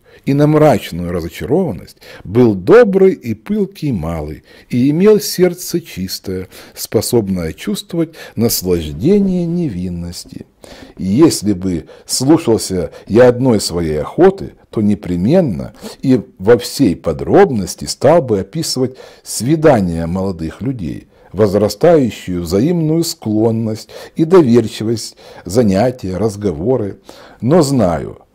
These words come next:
что большая часть моих читателей не разделила бы со мною моего удовольствия. Эти подробности вообще должны казаться приторными. Итак, я пропущу их, сказав вкратце,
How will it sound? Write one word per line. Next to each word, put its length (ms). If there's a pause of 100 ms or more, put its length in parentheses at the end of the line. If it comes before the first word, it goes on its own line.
(160)
что 240
большая 500
часть 360
моих 280
читателей 720 (280)
не 160
разделила 640
бы 180
со 200
мною 420
моего 480
удовольствия. 800 (520)
Эти 240
подробности 920 (220)
вообще 440
должны 400
казаться 720 (800)
приторными. 680 (160)
Итак, 460 (640)
я 220
пропущу 640
их, 260 (240)
сказав 520
вкратце, 680